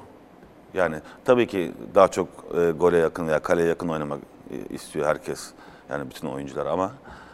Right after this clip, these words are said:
e, sonuçta nerede görev verilirse orada yani hiç olmazsa ilk on bire girmek önemlidir. Ki, ki büyük takımlarda bu daha çok ön plandadır. Yani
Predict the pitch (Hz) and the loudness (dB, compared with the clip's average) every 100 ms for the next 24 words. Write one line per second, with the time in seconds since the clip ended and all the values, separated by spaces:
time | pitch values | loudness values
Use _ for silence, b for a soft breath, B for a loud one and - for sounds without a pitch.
0 | B 76 78 - 82 80 - 80 - B | B -2 -2 -4 -8 -8 -6 -6 -6 B
1 | B B B 73 85 80 76 78 76 78 | B B B -2 0 0 0 0 0 -2
2 | 76 65 - 95 78 76 90 73 73 76 | -4 -6 -6 -4 -2 -2 -4 -2 -2 -4
3 | 82 78 - 87 92 90 95 95 87 85 | -6 -6 -4 -2 0 4 4 4 2 0
4 | 76 76 73 69 107 - - B B B | -2 -4 -4 -4 -6 -8 -20 B B B
5 | - - - - - - 82 87 92 90 | -20 -20 -20 -20 -14 -6 -4 -2 -2 -2
6 | 80 90 87 87 95 98 73 82 87 90 | -2 0 0 2 2 0 -4 6 8 8
7 | 90 - 85 60 73 73 71 69 65 67 | 6 0 -6 -4 -6 -2 -4 -4 -8 -4
8 | 69 | -4